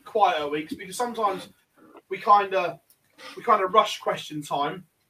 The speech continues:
and don't get through as many as we'd like. So we get a good chunk today.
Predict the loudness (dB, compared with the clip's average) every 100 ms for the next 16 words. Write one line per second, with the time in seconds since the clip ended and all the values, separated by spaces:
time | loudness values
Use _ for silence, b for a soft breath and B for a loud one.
0 | _ _ -14 -2 0 0 -4 -8 -6 -2
1 | -2 -2 -2 -4 -4 0 2 2 0 0
2 | 2 -2 -4 -4 -2 -6 -6 -2 -2 -4
3 | -4 -2 -2